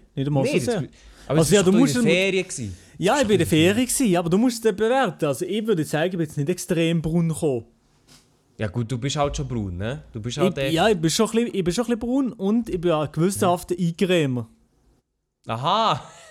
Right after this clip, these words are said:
Speaker 2: <laughs> Du bist so einer, der, wenn er am Strand hockt, der, der tut mal ganze, ganze Tube Fla-, äh, Tube Sonnencreme einfach mal zuerst mal brauchen.
Speaker 1: Nein, nicht gerade, aber ich, ich, ich habe immer eigentlich an der Sonne eingecremt gsi.
Speaker 2: Von Kopf bis Fuß?
Speaker 1: Nein,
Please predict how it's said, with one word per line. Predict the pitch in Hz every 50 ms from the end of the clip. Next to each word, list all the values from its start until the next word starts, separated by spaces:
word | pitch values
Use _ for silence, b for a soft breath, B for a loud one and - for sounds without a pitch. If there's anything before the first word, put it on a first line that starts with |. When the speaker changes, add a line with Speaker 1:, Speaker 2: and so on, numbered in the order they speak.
| -
Speaker 2:
<laughs> | 233 214 - - - 240 233 196 165
Du | - 156
bist | 165 165 -
so | 170
einer, | 170 180 190 190
der, | 175 170 156
wenn | 147 143 143
er | 143 131
am | 131 127
Strand | - - 147 139 143 175 180 175
hockt, | 175 180 175 - - -
der, | 156 151 139
der | 131 123 147 151 143
tut | 147 135 123
mal | - 135 139 147 139
ganze, | 117 131 139 151 147 - - 139 131 131 131 123
ganze | 127 - 127 135 147 143 147 135 123 - _ -
Tube | 139 139 131 127
Fla-, | - 120 117 120 98 117 123
äh, | 113 - _ -
Tube | 151 156 143 175 170 160 170 B B B B
Sonnencreme | B - - 135 139 156 160 156 131 135 131 131 135 131
einfach | 123 123 120 127 -
mal | 120 110 110 113
zuerst | - - 110 104 110 110
mal | 107 104 98
brauchen. | 92 90 85 90 90 90 82 80 _ _ _ _
Speaker 1:
Nein, | - 151 147 151 147 143 143
nicht | 151 170 -
gerade, | 233 170 160 160 151 135
aber | 123 117 131 127
ich, | 147 170 170
ich, | - 185 196
ich | 190 - - 175 214 226
habe | 196 156 127 139 139 135 _ -
immer | 170 160 180 196 208 220 220 202 - -
eigentlich | 165 156 170 180 185 - - - _ _ -
an | - 165 151
der | 135
Sonne | 123 147 147 160 175 185 - -
eingecremt | - 165 156 151 - 165 160 156 156 147 -
gsi. | - - 147 123 110 _ _ _ _ _ _ _ _ _ -
Speaker 2:
Von | - - - - - 117 101
Kopf | 127 143 139 - -
bis | - 139 -
Fuß? | - - 120 107 98 - - - _ _ _ _ -
Speaker 1:
Nein, | 151 147 165 226